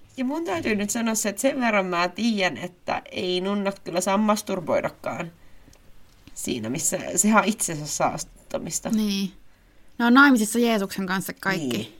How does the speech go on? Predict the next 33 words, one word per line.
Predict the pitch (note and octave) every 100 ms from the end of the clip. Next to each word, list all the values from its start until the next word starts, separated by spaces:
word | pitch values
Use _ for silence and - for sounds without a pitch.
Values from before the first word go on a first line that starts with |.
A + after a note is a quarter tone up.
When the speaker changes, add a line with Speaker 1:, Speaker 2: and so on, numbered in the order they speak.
| - - _ - - - _ -
Speaker 1:
Se | -
on | E3 E3+
parempi | G3 F3+ D#3
pysyä | E3 E3
niistä | D#3 -
kynttilöistä | F3 D3 - B2 - -
kaukana. | D3 C#3+ D3 - - - - - -
Speaker 2:
Niin. | G#3+ G3 F#3+ - _ -
Speaker 1:
Mutta | - - -
tää | F#3+
oli | F#3+
tää | F#3+ F#3+
kynttiläläppä. | G#3+ G#3 G3 E3 C#3+ A2 - G#3+
Speaker 2:
No, | G#3+ G3+
tai | G#3+ A3
Speaker 1:
Siis | F#3+
Speaker 2:
falloksia, | B3+ A#3+ G3 G3 - G3
ne | F#3+ F#3
pitäisi | F3+ F#3+
poistaa | A#3 G#3+ F#3+ -
kokonaan | G3+ F#3+ F3+ F3 F3
luostareista. | F3 F3 A3 A3+ G#3 G3+
Speaker 1:
Siis | - A3+ -
ky-, | - - -
siellä | G#3 F#3
on | D#3+
muutenkin | A#2+ A2+ C#3 -
kaikki | E3 - F#3
aika | E3 E3+
fallista, | F3+ D#3 E3 F#3 F#3+ G3
mutta | F#3 - E3
tota, | D#3+ - D#3 - - _ - - -
ylipäätään | B3+ C#4 - D4 D4 A#3+ F#3